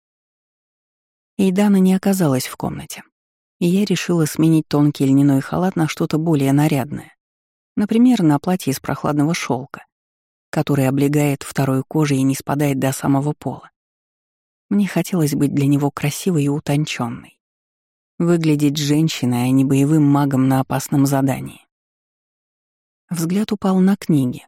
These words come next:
которые Дан поставил на полку. Я переступила с ноги на ногу, дрожащими руками потянулась к самой толстой и старой на вид книге с алой обложкой. Золотое тиснение гласило: «Тайные техники рода Ардай».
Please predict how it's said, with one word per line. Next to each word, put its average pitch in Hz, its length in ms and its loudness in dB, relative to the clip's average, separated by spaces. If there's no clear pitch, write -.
которые 135 340 0
Дан 131 220 0
поставил 131 460 -4
на 139 140 0
полку. - 440 -12
Я 190 200 2
переступила 190 680 0
с - 100 -8
ноги 165 280 2
на 151 200 4
ногу, 147 280 -8
дрожащими 151 640 2
руками 165 400 0
потянулась 151 560 0
к - 80 -14
самой 165 320 0
толстой - 580 -6
и 165 80 0
старой 151 460 0
на 139 180 2
вид 147 240 -6
книге 170 420 2
с - 160 -8
алой 143 260 0
обложкой. - 640 -6
Золотое 143 520 0
тиснение 170 540 2
гласило: - 600 -4
«Тайные 135 480 0
техники 180 600 -2
рода 143 440 0
Ардай». 139 420 -6